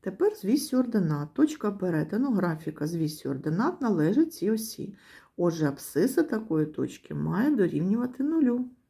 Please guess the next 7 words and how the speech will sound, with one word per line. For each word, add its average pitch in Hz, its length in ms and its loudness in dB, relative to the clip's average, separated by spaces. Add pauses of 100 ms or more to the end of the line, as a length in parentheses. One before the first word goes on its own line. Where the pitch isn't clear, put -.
(2750)
Тому 294 340 6
для 226 160 6
знаходження 202 580 2
точки 170 380 -4
перетину 156 380 -2
графіка 151 560 -2
функції 156 840 -2